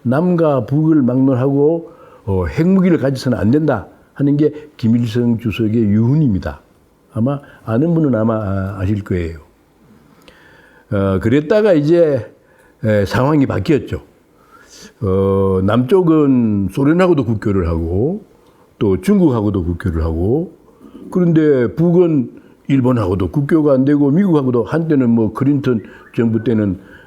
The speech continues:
어, 울브라이트가 평양에도 가고 했습니다마는, 어, 안 되었습니다. 그러면서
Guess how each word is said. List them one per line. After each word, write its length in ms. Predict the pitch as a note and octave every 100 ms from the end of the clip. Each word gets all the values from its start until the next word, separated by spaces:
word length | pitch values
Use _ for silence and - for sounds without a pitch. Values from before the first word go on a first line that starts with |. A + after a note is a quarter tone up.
| -
어, 40 |
울브라이트가 1200 | G#2 G2 G2 G2 C3+ C#3+ B2+ C3+ C3 B2+ A2 G2
평양에도 380 | F#2 D3 B2 G#2
가고 240 | A#2+ G2
했습니다마는, 800 | G2+ - A2 G#2+ A2 A#2 F#2+ A#2+ C3+ - - - -
어, 380 | F#2 F#2 F2+ F2
안 220 | E2 G2
되었습니다. 560 | C#3+ C3 - C#2+ - - _ _ _ _ _ _ _ _ _ _ _ - _ _ _
그러면서 800 | - F#3 F#3+ F#3 F3 G3 G3 G#3